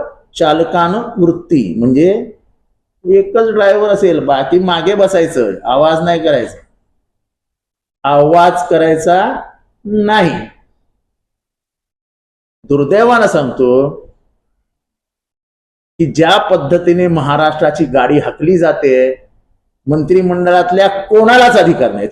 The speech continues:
कोणालाच, अगदी उपमुख्यमंत्र्यांना देखील, कारण का त्यांची शेवटी फाईल कोणाकडे जाते? The boss, देवाभाऊ.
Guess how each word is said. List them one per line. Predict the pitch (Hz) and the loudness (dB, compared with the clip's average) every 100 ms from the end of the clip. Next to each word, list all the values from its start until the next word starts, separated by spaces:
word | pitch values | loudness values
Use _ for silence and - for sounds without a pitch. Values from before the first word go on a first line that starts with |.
| - | 0
कोणालाच, | 208 208 202 185 - - - _ _ _ _ _ _ - | 2 4 4 4 2 -6 -12 _ _ _ _ _ _ -6
अगदी | 151 175 220 | -2 -2 0
उपमुख्यमंत्र्यांना | 240 - 247 233 226 - 233 214 208 214 208 196 202 196 190 - | -4 2 2 2 -2 -2 0 2 0 0 2 2 2 2 0 2
देखील, | 185 180 165 117 - | 0 2 0 -2 -4
कारण | 117 | -4
का | 127 | -2
त्यांची | 131 131 131 | -2 -4 -4
शेवटी | - 196 - 226 | 0 0 0 -2
फाईल | - 160 156 | 0 0 0
कोणाकडे | 165 170 185 170 | 0 -2 0 -2
जाते? | 143 127 123 120 123 127 _ _ _ _ _ _ _ _ _ _ _ _ _ 135 | -2 -2 -2 0 -2 -6 _ _ _ _ _ _ _ _ _ _ _ _ _ -4
The | 123 | 0
boss, | 151 143 - - - - - - - _ _ _ _ | 2 2 -2 -8 -10 -12 -14 -20 -20 _ _ _ _
देवाभाऊ. | 120 113 110 - 92 - | -2 0 0 -2 -6 -8